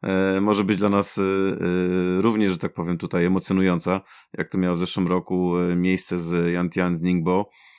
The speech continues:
Mm, także tutaj kolejny mały port, e, się zamyka. E, i to też będzie miało pewnie swoje reperkusje, jeżeli chodzi o, o, o, o serwisy i o stawki. Natomiast, e, wydaje mi się, że w najbliższym czasie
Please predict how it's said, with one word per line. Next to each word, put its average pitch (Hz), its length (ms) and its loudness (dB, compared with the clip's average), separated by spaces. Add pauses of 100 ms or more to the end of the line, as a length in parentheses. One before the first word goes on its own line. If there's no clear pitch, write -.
(220)
Mm, 90 320 -2
także 85 220 -4
tutaj 82 200 -4
kolejny 101 440 2 (220)
mały 92 360 2
port, 98 400 -4 (280)
e, 87 40 -2
się 92 160 -4
zamyka. 92 480 0 (580)
E, 90 460 -2
i 85 60 -4
to 98 120 -2
też 90 200 0
będzie 92 200 -2
miało 92 220 0
pewnie 90 240 -4
swoje 90 300 -4
reperkusje, 90 540 -6
jeżeli 87 200 -4
chodzi 87 360 -4
o, 85 260 -2
o, 80 420 -4
o, 80 220 -6
o 85 100 -6
serwisy 85 460 -4
i 85 40 0
o 82 40 -2
stawki. 98 560 -6
Natomiast, 107 460 -2
e, 104 220 4
wydaje 117 240 2
mi 120 80 2
się, 120 100 -2
że 110 60 -2
w 107 40 -2
najbliższym 113 340 0
czasie 113 340 0